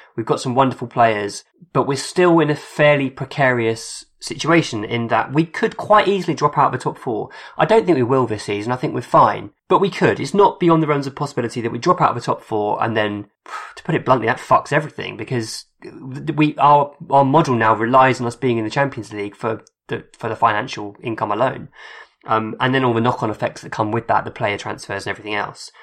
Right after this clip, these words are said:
Um, so to, to have this additional anxiety that is created by stuff, sound bites from Pochettino in the media, media does concern me a little bit. And I can't quite put my finger on what's happened. He, like you say, he does seem a lot happier since he had that dinner with Daniel Levy.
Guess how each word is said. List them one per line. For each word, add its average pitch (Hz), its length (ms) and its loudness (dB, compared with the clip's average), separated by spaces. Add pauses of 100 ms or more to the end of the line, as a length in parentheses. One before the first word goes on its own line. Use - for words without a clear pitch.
(380)
Um, 110 380 -2 (140)
so 151 420 0 (200)
to, 151 280 -2
to - 100 -8
have 170 200 -2
this 175 160 -2
additional 139 580 0
anxiety 117 640 0
that 110 220 -8 (160)
is - 80 -8
created 139 600 0
by 110 320 0 (140)
stuff, - 540 -2
sound 160 320 2
bites 117 240 4
from 120 100 -4
Pochettino 123 400 -4
in 110 60 0
the 113 60 -4
media, 110 480 -2
media 123 340 -2
does 120 380 -4 (160)
concern 120 500 0
me 98 280 -8
a 117 60 -8
little 107 220 -10
bit. 95 240 -10 (420)
And 110 380 2 (160)
I 123 60 0
can't 139 340 2
quite 139 220 2
put 147 120 -6
my 135 60 -6
finger 120 300 -2
on 110 60 -4
what's - 140 -8
happened. 113 360 -4
He, 139 180 -12
like 127 140 0
you 135 60 -6
say, 123 140 -6
he 110 60 -4
does 139 280 4
seem 131 140 0
a 123 60 0
lot 131 160 2
happier 143 420 0
since 143 280 -4
he 120 80 -6
had 127 180 -2
that 139 180 0
dinner 127 180 2
with 117 120 -2
Daniel 123 240 0
Levy. 135 380 -4